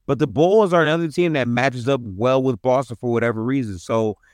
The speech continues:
staying locked in and focused on that game ahead of the other game that everyone wants to see, where it's Boston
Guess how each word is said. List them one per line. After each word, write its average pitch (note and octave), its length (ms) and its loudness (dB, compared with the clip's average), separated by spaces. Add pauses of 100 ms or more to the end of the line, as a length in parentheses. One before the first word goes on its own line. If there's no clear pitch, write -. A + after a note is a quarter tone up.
(160)
staying F3 520 0
locked D#3+ 360 2
in D#3 120 2
and B2+ 160 0
focused C#3+ 360 -2
on C3+ 120 -2
that B2+ 200 -2
game B2+ 320 -2
ahead A2+ 340 -2
of A#2+ 100 -4
the A2+ 120 0
other A#2+ 220 -2
game A#2 220 -2
that G#2+ 120 -4
everyone A#2 540 -2
wants A#2 400 -4 (300)
to A2 100 -6
see, A#2+ 240 -2
where A2+ 200 0
it's G#2 120 -6
Boston A#2 640 -2